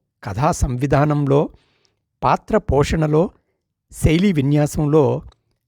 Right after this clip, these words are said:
స్వయం ప్రతిపత్తి కలది. ఈ నవలకు సంబంధించి ముఖ్యంగా రెండు విషయాలు గుర్తుంచుకోవాలి. పద్దెనిమిది వందల డెబ్భై ఎనిమిది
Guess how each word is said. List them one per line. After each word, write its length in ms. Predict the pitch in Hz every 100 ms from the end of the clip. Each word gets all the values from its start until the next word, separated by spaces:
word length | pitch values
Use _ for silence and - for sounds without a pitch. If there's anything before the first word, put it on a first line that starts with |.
| _ _ -
స్వయం 400 | - 139 139 170
ప్రతిపత్తి 520 | - - - - 131
కలది. 340 | 120 110 113 - _ _ - _ _ _ _ _ _ _ _ _ _ _ _ _ _ -
ఈ 180 | 160 151
నవలకు 380 | 117 127 190 -
సంబంధించి 640 | 156 139 139 139 131 247
ముఖ్యంగా 680 | 165 - - 190 190 180 - _ -
రెండు 200 | 151 147
విషయాలు 360 | 123 - 180
గుర్తుంచుకోవాలి. 800 | 147 120 - 143 - 113 107 95 - _ _ _ _ _ _ _ _ _ _ _ _ _ _ - - _ _ _ _ _ _ _ _ _ _ -
పద్దెనిమిది 380 | 180 254 262
వందల 260 | 240 214 208
డెబ్భై 420 | 143 131 165 165
ఎనిమిది 480 | 175 165 165 147